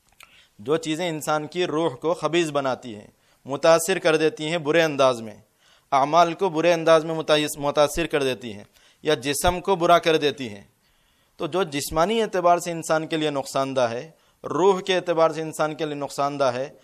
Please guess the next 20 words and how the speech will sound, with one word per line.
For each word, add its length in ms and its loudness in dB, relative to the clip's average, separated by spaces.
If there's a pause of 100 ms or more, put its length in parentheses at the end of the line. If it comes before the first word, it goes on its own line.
(240)
عمل 300 2
کے 160 0
اعتبار 380 2
سے 120 -8
انسان 340 -4
کے 100 -4
لیے 100 -2
نقصان 480 -4
دہ 40 4
ہے، 260 0 (340)
اس 180 -6
کو 80 2
اللہ 160 6 (100)
تبارک 340 2
و 60 -2
تعالیٰ 360 2
نے 120 -6
خبیث 400 -6
فرمایا 440 -2
ہے۔ 80 -20